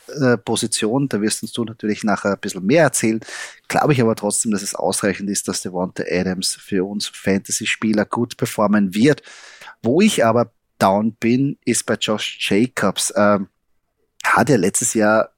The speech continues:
überraschend eigentlich wirklich gut performt, weil er einfach einen dermaßen großen Workload bekommen hat. Das war ja geistesgestört, was der bekommen hat.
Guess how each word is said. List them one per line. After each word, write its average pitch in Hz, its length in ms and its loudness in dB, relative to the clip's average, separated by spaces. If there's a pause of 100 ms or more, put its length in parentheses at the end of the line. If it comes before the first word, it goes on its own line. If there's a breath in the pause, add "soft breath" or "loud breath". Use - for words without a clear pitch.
(180)
überraschend 117 840 0
eigentlich 92 520 -4
wirklich 110 360 -4
gut 123 260 -2
performt, 110 520 0
weil 95 100 0
er - 80 -2
einfach 110 340 -2
einen 107 260 -4 (160)
dermaßen 143 760 2
großen 104 720 -2
Workload 95 640 -2
bekommen - 420 -12
hat. - 140 -10 (340 loud breath)
Das - 100 -2
war 113 100 2
ja 110 60 2
geistesgestört, - 840 -4
was - 80 -8
der 80 100 -6
bekommen - 380 -14
hat. 82 120 -10